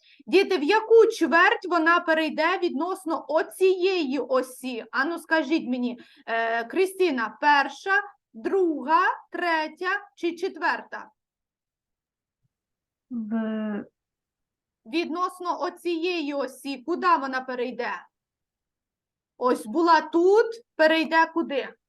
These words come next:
Speaker 2: третю, може.
Speaker 1: В третю, звісно, в третю. І дивіться, отут десь вона повинна стати. А ну, хто може сказати її координати? І ось тут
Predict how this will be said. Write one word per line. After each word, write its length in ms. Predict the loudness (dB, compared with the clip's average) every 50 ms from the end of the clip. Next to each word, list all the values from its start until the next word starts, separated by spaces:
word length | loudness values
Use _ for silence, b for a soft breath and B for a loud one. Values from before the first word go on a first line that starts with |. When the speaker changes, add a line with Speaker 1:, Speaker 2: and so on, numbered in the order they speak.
| _ _ _ _ _ _ _ _ _ _ _ -10
Speaker 2:
третю, 360 | -8 -6 -6 -6 -8 -8 -10
може. 300 | -8 -8 -6 -8 -8 -10 -14 _
Speaker 1:
В 60 | _ _
третю, 680 | -2 0 2 4 4 4 2 0 -2 -6 -8 -8 -8
звісно, 580 | -6 -4 0 2 2 2 0 -2 -4 -6 -6 -6
в 100 | -6 -2
третю. 480 | 2 4 4 4 4 0 -2 -8 -14 -16 -8 -2
І 260 | 0 2 4 4 2
дивіться, 680 | 2 0 0 2 2 2 2 2 2 0 -2 -2 -2 0
отут 580 | 0 -2 -4 -4 -2 2 2 2 2 2 0 -2
десь 220 | -4 -4 -2 -2
вона 320 | -4 -4 0 0 0 0 0 -2
повинна 460 | -6 -6 -6 -6 -4 -4 -4 -4 -4
стати. 800 | -8 -8 -2 2 4 4 6 4 2 0 -4 -8 -12 -12 -12 -12 B B B B B B 0
А 200 | 2 2 2 2
ну, 280 | 0 -2 -4 -4 -4 -6
хто 480 | -8 -6 0 2 2 2 2 0 -2
може 320 | -4 -6 -6 -6 -6 -8 -8
сказати 540 | -8 -6 -6 -2 0 0 0 0 -2 -6
її 400 | -6 -2 -2 -2 0 0 -2 -4
координати? 920 | -2 -2 -2 -2 -2 -2 -4 -4 -4 -2 0 0 2 2 0 0 -2 -6 -6
І 120 | -6 -6 -8
ось 200 | -10 -10 -8 -4
тут 200 | -2 -2 -2